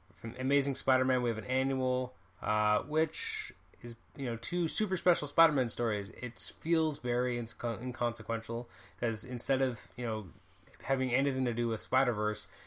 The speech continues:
instead we're kind of doing a completely separate story, which unfortunately makes it a little less interesting to me as a consumer.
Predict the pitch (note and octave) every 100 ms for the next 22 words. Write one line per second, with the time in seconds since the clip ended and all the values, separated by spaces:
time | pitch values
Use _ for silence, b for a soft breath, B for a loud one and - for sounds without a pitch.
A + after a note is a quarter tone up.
0 | B - A#2+ - B2+ A#2+ A2+ A2+ A2+ G2+
1 | - - A2 G#2+ A2 G#2 F#2+ G#2+ - B2+
2 | A2+ - A2 A2 G#2 - G#2+ G#2 A2 G#2+
3 | - B - B2+ G3 G#3+ - C3 B2 A#2+
4 | B2+ C3 C3+ B2+ A#2+ - G2+ G#2 G#2+ G2
5 | G2+ G2+ G2+ F#2+ G#2 G2 G2 - - F2+
6 | - F2+ -